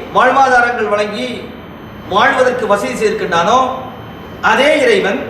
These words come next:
நாம் எப்படி ஒரு நெறி சார்ந்து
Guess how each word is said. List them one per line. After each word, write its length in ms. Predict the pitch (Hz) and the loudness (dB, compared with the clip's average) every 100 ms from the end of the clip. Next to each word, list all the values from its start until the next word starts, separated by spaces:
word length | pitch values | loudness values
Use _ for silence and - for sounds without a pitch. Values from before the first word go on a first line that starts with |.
| - - - - - - - - - - | -10 -14 -16 -16 -16 -14 -14 -14 -14 -2
நாம் 200 | - 247 | 2 4
எப்படி 360 | 247 247 311 302 302 247 - - - - - - - | 2 4 0 0 -4 -6 -10 -14 -16 -16 -16 -16 0
ஒரு 180 | 247 254 | 2 4
நெறி 280 | 233 294 285 | 4 4 4
சார்ந்து 520 | 269 277 - 233 | 4 4 4 0